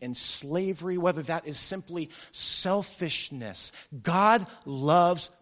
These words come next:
people, and he wants to heal and redeem people, and he wants to bring them into his kingdom. That's what the kingdom of God is. It's healing for the world.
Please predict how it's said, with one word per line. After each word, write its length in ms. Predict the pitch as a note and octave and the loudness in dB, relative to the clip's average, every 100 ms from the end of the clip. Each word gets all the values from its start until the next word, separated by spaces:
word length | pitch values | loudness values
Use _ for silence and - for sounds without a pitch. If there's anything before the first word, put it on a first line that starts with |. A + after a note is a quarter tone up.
| _ | _
people, 720 | - - G#3 - C#3+ G2 - _ _ - | -10 -6 -8 -6 -6 -8 -8 _ _ -10
and 100 | - | -2
he 80 | G3 | 0
wants 300 | F3 F3 - | 0 -2 -4
to 100 | - | -6
heal 640 | C#3 - - G#3 A3 F#3 - | -8 -8 -6 -4 0 0 0
and 140 | D#3+ | -4
redeem 600 | C#3 B2 A2+ E3+ G3 G3 F#3 | -4 -8 -6 -4 0 0 -2
people, 400 | - C3+ C#3 B2+ | -4 -10 -10 -8
and 140 | C#3+ | -6
he 40 | |
wants 280 | C#3 D#3+ - | -4 -4 -4
to 100 | D#3+ | -6
bring 380 | A2+ C#3 E3 F3+ | -8 -8 -6 -4
them 120 | D#3+ | -6
into 340 | C3 C#3 - C3+ | -6 -8 -10 -12
his 260 | C3+ B2+ | -10 -12
kingdom. 560 | - - D#3 C#3 F2 E2 _ _ _ _ _ _ _ _ _ _ - | -12 -16 -12 -12 -14 -20 _ _ _ _ _ _ _ _ _ _ -16
That's 220 | - F#3 | -12 -10
what 80 | G3 | -8
the 60 | D3 | -8
kingdom 280 | D#3 C#3+ A#2+ | -6 -6 -6
of 80 | |
God 220 | A#2+ B2+ C#3+ | -8 -8 -6
is. 160 | C#3 | -6
It's 340 | C3 - - - | -6 -6 -6 -8
healing 460 | G#3 A3 F#3+ C3+ | -6 -2 -2 -4
for 280 | B2 - F3 | -6 -8 -8
the 120 | D#3 | -6
world. 500 | D#3 D3+ F3 C3+ - | -8 -10 -10 -12 -16